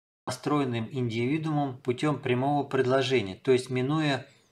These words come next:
«пробки на, на дорогах», в кавычках, поскольку для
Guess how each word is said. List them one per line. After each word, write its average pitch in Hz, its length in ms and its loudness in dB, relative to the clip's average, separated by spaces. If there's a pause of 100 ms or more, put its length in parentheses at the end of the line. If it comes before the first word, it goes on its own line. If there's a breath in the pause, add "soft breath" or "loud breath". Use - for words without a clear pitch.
(180)
«пробки 143 340 0
на, 123 220 -4
на 113 500 -4
дорогах», 120 500 0
в - 60 -20
кавычках, - 580 -8
поскольку 123 560 -2
для 117 380 2